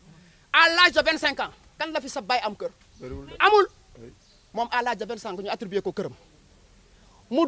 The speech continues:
Speaker 1: dund fi ba am soixante-quinze ans. Ah, ba am soixante-dix-huit ans. Bàyyi fi njabootam. Ñooñu amuñu fu ñu tëdd. Amuñu lu ñu fayee école. Amuñu lu ñu lekk, amuñu lu ñu naan. Nga ñëw génne leen si biti, xanaa loolu mooy dee leen?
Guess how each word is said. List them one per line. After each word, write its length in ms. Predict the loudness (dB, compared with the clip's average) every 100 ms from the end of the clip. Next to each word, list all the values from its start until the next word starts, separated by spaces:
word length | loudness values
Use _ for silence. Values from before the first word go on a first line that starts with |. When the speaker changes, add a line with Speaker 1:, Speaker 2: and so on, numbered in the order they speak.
| 4
Speaker 1:
dund 180 | 4 4
fi 120 | 4
ba 140 | 6 6 4 -14 -2
am 120 | 0
soixante-quinze 580 | 0 -2 -4 0 -2 0
ans. 140 | -4 -8 -18 -20 -20 -20 -20 -20 -14 -16 -16 -6 0
Ah, 180 | 0 4
ba 100 | 4
am 80 | 6
soixante-dix-huit 560 | 8 6 8 4 6
ans. 140 | 4 2 -6 -20 -20 -20 -20 6
Bàyyi 260 | 10 10
fi 120 | 8
njabootam. 420 | 6 6 6 2 -6 -16 -20 -20 -10
Ñooñu 200 | -8 -6
amuñu 240 | -6 -6 -6
fu 100 | -4
ñu 80 | -2
tëdd. 200 | -4 -6 -20 -20 -20 -20 -20 -20 -20 -20 -20 -12 -6
Amuñu 280 | -4 -4 -2
lu 80 |
ñu 80 | -2
fayee 260 | 0 0 0
école. 240 | 0 -4 -6 -14 -20 -20 -20 -20 -20 -20 -4 0
Amuñu 260 | 0 0
lu 60 | 0
ñu 160 | 2 2
lekk, 160 | 2 0
amuñu 240 | -6 -2
lu 60 | 0
ñu 140 | 2 2
naan. 180 | 2 0 -14 -20 -20 _ _ _
Nga 120 | 0
ñëw 240 | 2 4 6
génne 200 | 6 6
leen 120 | 4
si 80 | 4
biti, 140 | 0
xanaa 160 | 6 8
loolu 160 | 8 6
mooy 140 | 4
dee 180 | 8 8
leen? 140 | 8